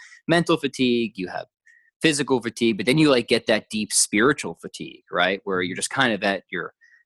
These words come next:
absolute wit's end, you're exhausted, and just like, "Oh man, it's not even worth going on anymore."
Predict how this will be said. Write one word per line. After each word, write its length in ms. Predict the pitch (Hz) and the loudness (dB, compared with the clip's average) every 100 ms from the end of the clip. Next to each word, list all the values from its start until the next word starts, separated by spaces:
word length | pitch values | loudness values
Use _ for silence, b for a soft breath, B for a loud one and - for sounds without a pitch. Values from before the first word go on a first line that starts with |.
| _ | _
absolute 580 | 117 135 135 - 117 107 | 0 2 2 0 2 2
wit's 300 | 117 113 - 104 | 2 2 2 -2
end, 360 | 110 110 107 | -2 0 -2
you're 160 | 95 87 | -4 -8
exhausted, 920 | 90 - 113 110 - - 104 98 95 | -4 2 2 2 -2 -4 -4 -2 -4
and 160 | 95 87 | -8 -8
just 160 | 92 | -8
like, 160 | 92 90 | -6 -4
"Oh 160 | 107 101 | -2 0
man, 200 | 95 98 | 0 -4
it's 140 | 95 117 | -2 0
not 80 | |
even 160 | 110 90 | 0 -2
worth 320 | 92 104 95 - | 0 2 2 -4
going 280 | 98 87 | -4 -4
on 260 | 92 98 98 | -2 0 0
anymore." 400 | 90 82 82 | -4 -10 -14